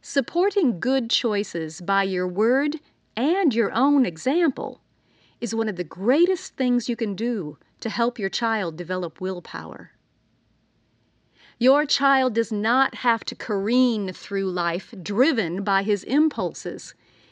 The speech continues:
He does not have to experience the pitfalls of being a slave to his desires.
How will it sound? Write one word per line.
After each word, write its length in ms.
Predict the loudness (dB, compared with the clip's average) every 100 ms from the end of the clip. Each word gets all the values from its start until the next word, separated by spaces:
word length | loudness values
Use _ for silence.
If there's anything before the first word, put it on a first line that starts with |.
| _ _
He 140 | 4 6
does 180 | 6
not 340 | 6 6 6 4
have 300 | 2 0 0
to 100 | -2
experience 800 | -2 -6 -2 0 2 2 0 -2
the 100 | -6
pitfalls 880 | -6 -4 -4 -4 -6 -4 -4 -2
of 140 | -2 0
being 260 | 2 2
a 60 | 0
slave 720 | -4 -4 0 2 4 2 0
to 100 | 0
his 220 | -2 -2
desires. 840 | -4 -2 0 2 0 -2 -2 -8